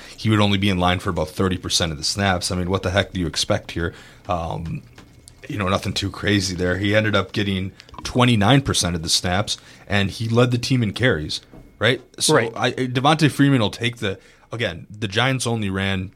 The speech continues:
Speaker 1: ten rushing plays total, at least, uh, according to this backfield split, maybe more if you count some Daniel Jones scrambles. But, uh, Freeman didn't really get any of the targets. We have to imagine that'll change. You know, he ran six routes.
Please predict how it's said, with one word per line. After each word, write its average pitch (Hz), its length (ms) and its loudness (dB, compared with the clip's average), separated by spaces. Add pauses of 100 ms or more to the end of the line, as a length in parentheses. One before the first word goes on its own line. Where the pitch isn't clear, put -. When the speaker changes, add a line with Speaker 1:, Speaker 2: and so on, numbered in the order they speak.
Speaker 1:
ten 98 240 -4
rushing 82 380 -4
plays 87 320 -4
total, 87 400 -2
at 85 100 -2
least, 90 260 -2
uh, 87 280 -2
according 92 320 0
to 85 60 0
this 82 160 -4
backfield 92 520 0
split, 90 300 -2
maybe 92 220 2
more 85 260 4
if 80 100 -6
you 82 60 -8
count 90 200 -2
some 82 140 -4
Daniel 85 260 2
Jones 87 300 0
scrambles. 90 480 2
But, 95 300 0
uh, 87 160 6
Freeman - 680 -2
didn't 131 160 -2
really 127 180 0
get 127 100 4
any 120 160 4
of 117 80 4
the - 40 -2
targets. 107 520 2
We 98 80 2
have 95 140 0
to 101 60 0
imagine 98 360 0
that'll 92 240 0
change. 98 400 -2
You 98 80 -2
know, 92 100 0
he 95 140 -2
ran 92 180 0
six - 380 -2
routes. 92 420 4